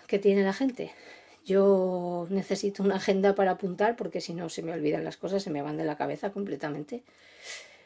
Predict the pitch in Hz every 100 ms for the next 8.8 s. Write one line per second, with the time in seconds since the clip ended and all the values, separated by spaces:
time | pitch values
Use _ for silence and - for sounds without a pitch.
0 | _ _ - 247 226 208 196 180 160 147
1 | - 175 - - 175 180 180 175 180 185
2 | 185 175 165 160 160 156 160 - - -
3 | - - 208 202 220 - 262 262 233 233
4 | - 240 226 202 196 180 214 208 220 214
5 | - 208 208 220 208 196 - - 196 190
6 | 196 202 196 214 214 196 196 196 180 175
7 | - _ _ _ _ - 196 220 208 208
8 | 202 202 202 208 196 156 156 -